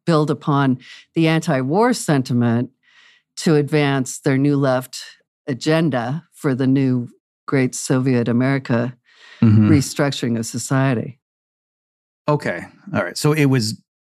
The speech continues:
Speaker 2: was it on the college campus then that, that you met David for the first time? Was it literally, he was at a table and you saw his poster, or, or you had met
Speaker 1: No,
Speaker 2: in
Speaker 1: I
Speaker 2: under
Speaker 1: just,
Speaker 2: different
Speaker 1: I learned
Speaker 2: circumstances?
Speaker 1: about this later. I didn't meet David until we were both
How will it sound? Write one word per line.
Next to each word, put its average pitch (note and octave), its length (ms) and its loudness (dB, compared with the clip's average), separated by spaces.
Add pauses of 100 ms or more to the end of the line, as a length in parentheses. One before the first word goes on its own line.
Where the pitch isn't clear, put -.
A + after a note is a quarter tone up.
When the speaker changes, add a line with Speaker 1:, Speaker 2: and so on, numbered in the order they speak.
(120)
Speaker 2:
was C#3+ 180 2
it C3 60 2
on C3 220 2
the B2+ 320 -2
college A#2 340 -2
campus B2+ 380 -2
then C3 100 2
that, A#2 200 2
that A2+ 100 -2
you A2+ 160 2
met A#2+ 240 2
David D#3 340 2
for D#3+ 60 -10
the D3+ 60 -8
first E3+ 220 0
time? F3 320 2 (460)
Was D3 220 2
it D#3+ 80 4
literally, D3+ 400 4
he C3 340 0
was D3 160 4
at C3 60 0
a B2+ 40 -2
table E3 460 0 (140)
and B2+ 160 4
you A#2+ 200 2 (240)
saw C3 220 0
his B2+ 120 -6
poster, F3 460 0
or, G#2+ 320 0
or A2 100 0
you A2+ 280 2
had A2 240 2
met A2+ 200 4
Speaker 1:
No, A3+ 360 4
Speaker 2:
in F#3+ 60 4
Speaker 1:
I G#3 80 6
Speaker 2:
under G#3 100 4
Speaker 1:
just, F#3+ 120 4
Speaker 2:
different G3 180 4
Speaker 1:
I G3 60 4
learned G3+ 100 6
Speaker 2:
circumstances? F#3 280 2
Speaker 1:
about D#3 260 0
this D3+ 220 -2
later. E3 280 2
I G#3+ 100 2
didn't A#3 260 2
meet F3 200 0
David F3 340 0
until D#3 560 2
we D3+ 120 2
were D3 160 2
both D3+ 440 0